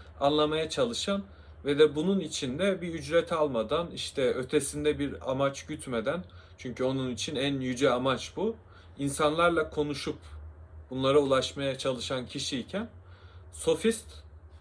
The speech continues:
bunları bu şekilde yapıyormuş gibi göstererek insanlara, işte gençlere ve aptallara diyordu diyaloğun başında, sunduğu şeyin her şeyin bilgisi olduğunu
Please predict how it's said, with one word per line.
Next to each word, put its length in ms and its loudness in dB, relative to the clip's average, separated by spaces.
bunları 560 4
bu 100 -2
şekilde 420 0
yapıyormuş 560 0
gibi 180 -8
göstererek 680 0
insanlara, 920 2
işte 440 0
gençlere 680 0
ve 100 2
aptallara 680 0
diyordu 400 -6
diyaloğun 460 0
başında, 500 -6
sunduğu 540 0
şeyin 360 -2
her 260 4
şeyin 380 -2
bilgisi 380 -4
olduğunu 540 0